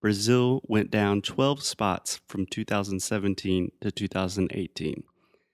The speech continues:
So the English Proficiency Index is a huge survey from the company Education First that measures all of the English teaching and statistics in the world. So last year,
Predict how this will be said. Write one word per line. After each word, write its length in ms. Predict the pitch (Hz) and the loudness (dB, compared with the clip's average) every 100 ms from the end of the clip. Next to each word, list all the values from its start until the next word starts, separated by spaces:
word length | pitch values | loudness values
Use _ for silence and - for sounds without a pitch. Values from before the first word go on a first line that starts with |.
| _ _ - | _ _ 4
So 180 | 113 104 | 6 8
the 160 | 107 | 6
English 320 | 123 131 123 | 6 6 4
Proficiency 680 | - 113 135 139 147 - 139 | -2 -2 0 2 2 2 0
Index 560 | - 135 127 131 127 - | 2 2 4 2 0 -2
is 300 | 113 101 95 | 2 2 2
a 300 | 85 90 92 | 0 2 0
huge 580 | - - 175 170 - - - | -4 0 4 4 0 -14 -6
survey 600 | - 127 117 120 117 120 _ - _ _ - | 0 4 4 4 2 0 _ -20 _ _ 2
from 600 | 104 95 92 92 90 - - - | 4 6 4 2 0 -2 -8 -10
the 100 | 104 | -8
company 440 | - 98 98 98 110 | -2 0 2 2 0
Education 560 | - 113 110 - 98 - | -2 -2 -2 0 -2 2
First 480 | 139 135 131 - - - - _ - | 4 4 2 -6 -12 -20 -20 _ -4
that 120 | 123 | 2
measures 600 | 117 113 110 113 107 - - | 6 6 6 4 2 -2 2
all 300 | 110 110 104 | 4 6 4
of 160 | 98 98 | 2 2
the 120 | 98 | 2
English 440 | 98 98 92 - | 2 2 2 -2
teaching 520 | - 95 - 95 90 | -4 -2 0 2 2
and 240 | 90 87 85 | 0 -2 -2
statistics 760 | - 92 - 90 - 90 - - | -4 -6 -4 -6 -4 -4 -6 -4
in 320 | 95 87 85 | 0 2 2
the 80 | 87 | 2
world. 420 | 87 90 87 92 - _ _ _ _ _ | 2 2 0 -6 -12 _ _ _ _ _
So 160 | - 101 | 2 4
last 400 | 117 135 - 135 | 6 6 4 2
year, 320 | 139 139 | 2 2